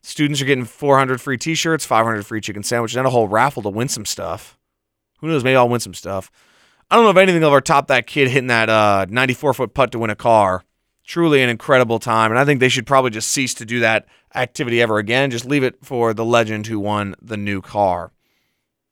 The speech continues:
But certainly, what exactly does Auburn have to do to win today? Well, Missouri has, it's a problem for Missouri, or for Auburn at least, because Missouri has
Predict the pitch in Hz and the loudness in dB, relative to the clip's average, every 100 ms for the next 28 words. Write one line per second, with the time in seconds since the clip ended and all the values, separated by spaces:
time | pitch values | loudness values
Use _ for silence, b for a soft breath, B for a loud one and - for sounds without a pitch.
0 | _ _ _ _ _ _ 139 147 - - | _ _ _ _ _ _ 2 2 0 -16
1 | _ _ _ _ _ _ _ _ - 180 | _ _ _ _ _ _ _ _ -4 2
2 | 202 202 190 185 - _ - 123 156 151 | 2 2 0 0 -4 _ -2 2 2 2
3 | 135 131 127 - 127 120 117 113 110 110 | 0 2 2 0 -2 -2 0 0 0 -4
4 | 101 98 90 92 90 - - 117 127 95 | -8 -8 -8 -10 -12 -18 -10 0 0 0
5 | - 123 135 160 151 143 139 139 135 131 | -6 -2 2 4 4 2 2 4 2 0
6 | - _ _ _ _ _ _ - 110 156 | -8 _ _ _ _ _ _ -18 -2 2
7 | 143 101 85 - 104 101 95 87 - _ | 2 0 -8 -10 -8 -6 -8 -8 -12 _
8 | _ 117 117 113 135 123 92 87 80 - | _ -14 -4 4 4 4 -2 -10 -14 -14
9 | - - 87 107 101 98 104 104 139 165 | -16 -16 -8 -4 -2 -2 -6 0 4 4
10 | 170 156 139 135 135 135 135 123 - | 4 2 2 2 2 2 0 -6 -10